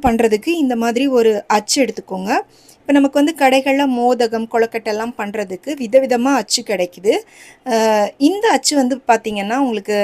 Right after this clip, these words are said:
நல்லா அந்த ஷேப் வந்து நல்லா வரும். இண்டாலியத்துல கூட கிடைக்குது. அதை விட உங்களுக்கு இதுல வந்து அந்த ஷேப் எல்லாமே ரொம்ப டீட்டெயில்டா வந்து உங்களுக்கு கிடைக்கும். இந்த மாதிரி கிடைச்சிச்சுன்னா வாங்கிக்கோங்க. இப்போ இது உள்ள வந்து கொஞ்சமா நெய் தடவிட்டு, நம்ம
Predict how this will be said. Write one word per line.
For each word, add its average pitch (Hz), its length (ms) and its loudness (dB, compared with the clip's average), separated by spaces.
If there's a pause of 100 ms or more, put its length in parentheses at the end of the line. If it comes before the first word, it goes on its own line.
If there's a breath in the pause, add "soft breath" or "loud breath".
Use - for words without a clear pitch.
(160)
நல்லா 226 240 2 (220)
அந்த 196 140 -6 (100)
ஷேப் 269 280 2 (100)
வந்து 226 220 -2
நல்லா 208 220 2 (140)
வரும். 190 220 -2 (440 soft breath)
இண்டாலியத்துல 285 580 4
கூட 262 100 4 (100)
கிடைக்குது. 202 360 -2 (120)
அதை 220 240 0
விட 220 120 -2 (120)
உங்களுக்கு 208 320 -6 (260)
இதுல 311 280 0
வந்து 254 200 -2
அந்த 208 140 -6 (160)
ஷேப் 247 360 2
எல்லாமே 214 260 0 (100)
ரொம்ப 254 300 -2 (100)
டீட்டெயில்டா 226 600 0
வந்து 220 200 -4
உங்களுக்கு 190 320 -6 (440 soft breath)
கிடைக்கும். 208 440 -2
இந்த 233 160 0
மாதிரி 220 240 -2
கிடைச்சிச்சுன்னா 202 500 -4
வாங்கிக்கோங்க. 185 480 -6 (560 soft breath)
இப்போ 294 160 2 (260)
இது 233 180 -2
உள்ள 254 220 2
வந்து 254 140 -2 (100)
கொஞ்சமா 233 380 -2 (240)
நெய் 277 200 0 (140)
தடவிட்டு, 185 520 -2 (500 soft breath)
நம்ம 220 240 -2